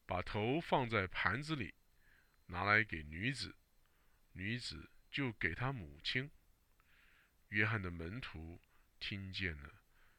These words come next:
就来把他的尸首领去，葬在坟墓里。使徒聚集到耶稣那里，将一切所做的事、所传的道，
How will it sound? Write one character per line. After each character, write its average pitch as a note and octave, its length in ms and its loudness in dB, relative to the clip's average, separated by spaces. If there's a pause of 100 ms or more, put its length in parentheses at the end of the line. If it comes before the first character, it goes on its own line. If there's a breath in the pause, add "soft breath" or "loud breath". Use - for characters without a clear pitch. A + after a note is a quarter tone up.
(100 soft breath)
就 C#3+ 240 2
来 F#2 400 6
把 D#2+ 240 -4
他 G#2 220 2
的 F#2 180 -2
尸 D#3 300 8
首 D2+ 300 2
领 D2+ 280 -14
去， - 340 0 (480 soft breath)
葬 A2 280 2 (160)
在 E2+ 280 -4 (120)
坟 - 280 -12
墓 A#2+ 240 -2
里。 D2 160 -10 (1300)
使 - 260 -2
徒 A#2+ 480 -6
聚 D3+ 360 0
集 E2 420 -8
到 F2 240 -2
耶 A#2+ 220 4
稣 C3 200 -2
那 A2+ 240 4
里， C2 200 -14 (1000 loud breath)
将 G2 560 2
一 C3+ 200 -8
切 D#3+ 420 4
所 - 420 -8
做 C3 240 -2
的 - 140 -6
事、 - 320 4 (480 soft breath)
所 - 480 -6
传 D#2 340 -8
的 A#2+ 120 -2
道， A#2 300 4